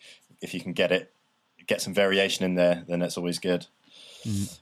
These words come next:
Speaker 1: But I found, um, I found chopping up a drop, a, a full drop into four different sections is quite a good way to, to try and, um, mix it up.
Speaker 2: Yeah.
Speaker 1: So if you separate into, into four bar-, four parts,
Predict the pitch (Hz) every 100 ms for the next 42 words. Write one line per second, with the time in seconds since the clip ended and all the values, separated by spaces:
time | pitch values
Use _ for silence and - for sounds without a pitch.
0 | - 95 98 117 107 95 98 92 87 -
1 | _ _ _ _ _ _ _ _ _ -
2 | 135 123 107 - - 143 127 120 110 -
3 | - _ _ _ _ 95 95 107 101 -
4 | _ - - 87 - 107 92 101 92 90
5 | 87 90 - - 101 95 90 87 - 90
6 | - 82 78 - 82 80 87 82 85 85
7 | - 80 80 _ _ _ _ _ _ -
8 | 90 82 85 80 82 82 78 78 73 _
9 | _ - 87 92 - 85 82 - _ -
10 | 110 101 76 78 - 85 80 - _ _
11 | _ _ - - - 87 85 85 82 85
12 | 82 - _ _ - 78 76 - 85 85
13 | 85 - - - 92 85 92 85 - -